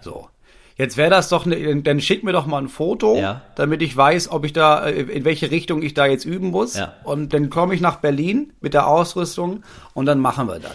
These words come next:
Speaker 2: Ja, das
Speaker 1: Dann
Speaker 2: wär super,
Speaker 1: flexen wir dir da
Speaker 2: Moritz.
Speaker 1: mal,
Speaker 2: Das, das wär
Speaker 1: dann
Speaker 2: geil.
Speaker 1: flexen wir dir das Bein ab und dann machen wir das.
Speaker 2: Wenn du da mal richtig einen aufflext.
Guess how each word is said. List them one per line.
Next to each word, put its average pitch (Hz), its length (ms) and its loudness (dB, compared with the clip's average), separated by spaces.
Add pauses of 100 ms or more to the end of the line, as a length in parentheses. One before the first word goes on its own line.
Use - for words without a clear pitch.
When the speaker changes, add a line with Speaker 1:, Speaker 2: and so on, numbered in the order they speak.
(140)
Speaker 2:
Ja, 117 160 -4
das 131 220 -2
Speaker 1:
Dann 180 100 4
Speaker 2:
wär 160 80 8
super, 156 160 6
Speaker 1:
flexen 151 220 2
wir 151 80 2
dir 143 100 4
da 127 160 4
Speaker 2:
Moritz. 120 80 2
Speaker 1:
mal, 117 340 2
Speaker 2:
Das, 156 220 4
das 196 220 2
wär 247 80 4
Speaker 1:
dann 160 80 0
Speaker 2:
geil. 175 80 6
Speaker 1:
flexen 165 320 2
wir 160 60 0
dir 151 80 6
das 135 140 2
Bein 151 280 6
ab 156 200 2
und 135 160 -2
dann 135 220 0
machen 120 260 0
wir 92 60 -6
das. 117 100 -6
Speaker 2:
Wenn 160 120 8
du 175 100 4
da 180 100 8
mal 180 180 4
richtig 185 300 -2
einen 170 220 2
aufflext. - 840 0